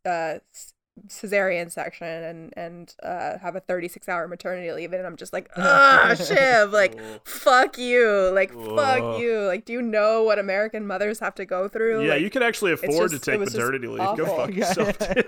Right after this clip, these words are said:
Speaker 1: <laughs> Right.
Speaker 3: People actually have to do this. Some people
Speaker 1: Like,
Speaker 3: don't even get thirty-six
Speaker 1: you,
Speaker 3: hours.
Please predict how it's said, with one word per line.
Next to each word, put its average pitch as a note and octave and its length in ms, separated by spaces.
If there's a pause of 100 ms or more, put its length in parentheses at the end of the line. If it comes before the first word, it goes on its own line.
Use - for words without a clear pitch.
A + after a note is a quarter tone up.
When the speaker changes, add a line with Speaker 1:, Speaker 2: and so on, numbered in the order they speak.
Speaker 1:
<laughs> - 280 (120)
Right. - 720
Speaker 3:
People B3 240
actually F#3 320
have C#3 200
to C#3+ 60
do B2 80
this. B2 120
Some F#3+ 100
people A#3 100
Speaker 1:
Like, A#3+ 80
Speaker 3:
don't F3 120
even D3+ 160
get B2+ 200
thirty-six A#2 380
Speaker 1:
you, D#3 100
Speaker 3:
hours. A2 320